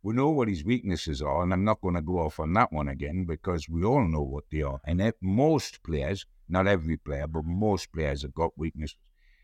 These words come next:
His strength is what he did in this, in their six-yard box. You know, flattening the bloke that's in front of him, having so much desire to get to the ball and do what he did.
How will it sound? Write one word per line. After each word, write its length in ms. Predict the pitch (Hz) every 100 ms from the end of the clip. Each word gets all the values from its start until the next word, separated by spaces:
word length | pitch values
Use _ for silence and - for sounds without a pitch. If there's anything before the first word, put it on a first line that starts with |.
| _ _
His 240 | 170 180
strength 480 | - - 131 92 -
is 160 | 95 80
what 200 | 101 107
he 80 |
did 360 | 85 104 92 85 -
in 180 | 92 90
this, 280 | 90 - -
in 220 | 98 87
their 260 | 92 110 123
six-yard 600 | - - - 80 69 -
box. 100 | - _ _ _ _ _ - -
You 120 | 101
know, 140 | 98 78
flattening 640 | - 117 117 90 90 92
the 80 | 87
bloke 380 | 78 98 95 76
that's 200 | 90 -
in 140 | 90 76
front 300 | 107 101 78
of 80 |
him, 180 | 71 80
having 580 | 71 98 95 87 87 85
so 440 | - - 110 107
much 360 | 98 95 95 -
desire 600 | 85 80 90 101 85 76
to 180 | - 82
get 300 | 98 98 -
to 100 | 87
the 100 | 80
ball 460 | 85 85 73 80 - - _ -
and 240 | 98 90
do 160 | 110 110
what 220 | 101 98
he 100 | 98
did. 260 | 113 104